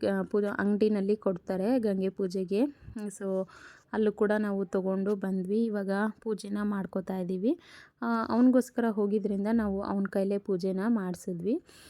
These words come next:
So, ಮ್, ತುಂಬ ಒಳ್ಳೇದಾಗತ್ತೆ. ಮಕ್ಳಿಗೆ ತುಂಬ, ಆ, ಎಳೆ ಮಕ್ಳನ್ನು ಕೂಡ,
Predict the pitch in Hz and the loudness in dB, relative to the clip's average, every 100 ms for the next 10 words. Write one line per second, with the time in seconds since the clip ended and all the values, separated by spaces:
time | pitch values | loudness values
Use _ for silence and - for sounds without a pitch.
0 | - - 226 214 202 196 208 170 - _ | -20 -10 0 2 2 0 -2 -2 -8 _
1 | _ _ _ - - - 214 196 220 220 | _ _ _ -20 -20 -4 -2 2 2 4
2 | 196 196 190 185 180 196 214 208 - 208 | 4 2 0 0 -2 0 0 0 -2 0
3 | 202 208 202 208 214 220 240 233 - 196 | 2 2 0 0 0 2 4 2 0 -4
4 | 190 185 180 190 214 214 - 196 196 190 | 0 0 2 2 2 0 -2 -4 -4 -4
5 | 190 | -4